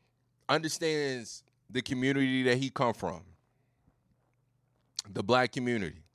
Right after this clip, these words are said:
and he know what side of the fence we on, the values, this and that. Wrong or right, hypocritical or not, it don't matter. This is where we be at with it.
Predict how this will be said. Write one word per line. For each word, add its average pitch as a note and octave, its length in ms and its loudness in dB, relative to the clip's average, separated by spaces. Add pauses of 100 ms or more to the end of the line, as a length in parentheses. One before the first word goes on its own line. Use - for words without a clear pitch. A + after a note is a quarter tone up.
(240)
and G2+ 160 -2
he B2+ 160 -2
know B2+ 500 4 (1900)
what A#2+ 180 4
side C3+ 240 6
of B2 100 2
the A2 80 0
fence D#3 340 -2
we D3+ 160 -2
on, D3 380 4 (920)
the G2 140 0
values, D3 1000 4 (800)
this C#3 280 2
and C#3 120 2
that. G#2 240 2 (400)
Wrong C#3 300 6
or C3+ 80 6
right, D3+ 340 6
hypocritical C#3+ 640 2
or B2+ 140 4
not, D3+ 320 4
it A#2+ 120 -6
don't C3+ 220 4
matter. C#3+ 460 4
This B2 240 -2
is A#2+ 100 -4
where B2+ 220 4
we A#2+ 160 2
be B2+ 280 2
at D3+ 200 4
with D#3+ 160 2
it. D#3+ 160 0